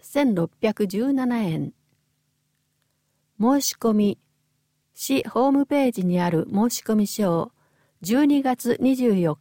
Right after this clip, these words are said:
日金曜までに、郵便番号二五七の八五零一、市役所西庁舎一階、観光振興課へ郵送または持参。ファックス八二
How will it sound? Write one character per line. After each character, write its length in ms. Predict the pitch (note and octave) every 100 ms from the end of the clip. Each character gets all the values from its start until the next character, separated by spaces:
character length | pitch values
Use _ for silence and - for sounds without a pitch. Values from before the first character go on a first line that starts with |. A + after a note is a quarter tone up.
| _
日 240 | - F3 -
金 240 | - C4 C#4+
曜 200 | D4+ B3+
ま 160 | G3+
で 140 | F3+ E3+
に、 240 | D#3+ - - _ _ _ _ _
郵 220 | - C4 C#4+
便 300 | C#4+ C4+ B3+
番 260 | B3+ G3+
号 340 | F3 E3 D#3+ -
二 300 | G3+ B3 C#4+
五 280 | C#4 C#4 G#3+
七 320 | F3+ G3 F#3
の 240 | E3 D3+ -
八 340 | - F#3+ - C#4+
五 260 | D4 A#3+ E3
零 240 | F3 F#3+
一、 500 | F#3+ F#3 - - - _ _ _ _ _ _
市 200 | - -
役 220 | A#3+ C4 -
所 280 | - F3+ -
西 220 | G3+ -
庁 280 | - C#4 A#3
舎 200 | - E3+
一 180 | F3 - _
階、 380 | - F#3+ F3+ - - _ _ _ _
観 240 | A3 C#4+
光 260 | - C4+ C4+
振 300 | - A3+ A#3+
興 260 | A#3 A3
課 200 | G#3 G3
へ 260 | F#3+ F3+ - _ -
郵 220 | G#3+ D4
送 420 | - A#3+ A3+ G#3+ -
ま 160 | G3+
た 120 | A#3+
は 160 | C4 F#3
持 140 | D3+
参。 460 | D3+ - F3 D#3+ D3+ _ _ _ _ _ _ _ _ _ _
フ 60 | -
ァ 20 |
ッ 40 | C4+
ク 80 | -
ス 340 | - E3 E3 - _ _ _ -
八 340 | G3 - -
二 360 | B3 A#3 F3